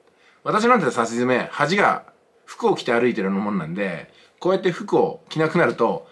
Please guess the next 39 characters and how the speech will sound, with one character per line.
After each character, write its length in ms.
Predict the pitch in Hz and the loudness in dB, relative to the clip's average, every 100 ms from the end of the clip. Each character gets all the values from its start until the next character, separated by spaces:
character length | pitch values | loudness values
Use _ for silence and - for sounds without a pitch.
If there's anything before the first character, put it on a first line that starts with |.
| _ | _
恥 320 | - 131 196 | -8 -4 -4
そ 160 | - 156 | 0 2
の 80 | |
も 120 | 170 156 | 4 2
の 40 | |
で 60 | 95 | 0
ご 80 | |
ざ 100 | 82 | -6
い 40 | 71 | -12
ま 100 | - | -16
す。 280 | - - _ _ _ _ _ _ | -20 -20 _ _ _ _ _ _
恥 280 | 156 190 196 | -4 -2 2
と 80 | |
い 60 | 160 | 2
う 40 | |
の 80 | 123 | 2
は 60 | 98 | -2
し 100 | - | -2
か 120 | 135 | -4
し、 260 | - 82 - _ _ - | -4 -10 -14 _ _ -6
驚 280 | 139 156 127 | 0 0 2
く 80 | |
な 100 | 120 | 0
か 80 | 98 | -2
れ、 180 | 85 - _ _ _ _ _ _ _ _ _ _ | -4 -10 _ _ _ _ _ _ _ _ _ _
耳 260 | 117 147 202 | -2 2 2
に 120 | 117 | 2
心 320 | - - 160 | -2 -2 0
が 100 | 98 | 0
あ 60 | 87 | -4
る 60 | |
と 80 | - | -10
書 60 | - | -18
く 120 | - | -18
ん 40 | - | -20
で 60 | |
す 60 | - | -20
よ 100 | - | -18
ね。 320 | 110 120 120 | -14 -14 -16